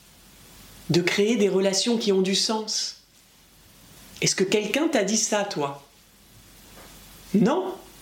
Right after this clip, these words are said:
mais on fait tous ça parce qu'on est adulte et qu'on dit « je n'ai pas le temps ». Et puis j'ai des responsabilités,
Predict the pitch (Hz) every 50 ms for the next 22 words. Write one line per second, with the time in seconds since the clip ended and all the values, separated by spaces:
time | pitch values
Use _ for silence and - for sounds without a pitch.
0 | - - - - - - - - - - 175 185 208 254 254 202 175 - - 220
1 | 226 - - 440 466 - - - - - - 175 - - - - - - 214 214
2 | - 233 240 240 233 233 220 196 156 151 151 151 151 190 - - - - - -
3 | - - - - - - 185 185 180 226 214 196 190 233 277 294 294 285 294 294
4 | - - - - - - - - - - - - - - - - - - - -
5 | - 170 185 - 214 220 - - - 160 135 - - - - - - - - -
6 | - - - - - - - - - 175 - 202 185 180 190 180 180 175 170 180
7 | 175 - - 170 165 - 175 151 160 170 170 202 226 - 311 320 311 - -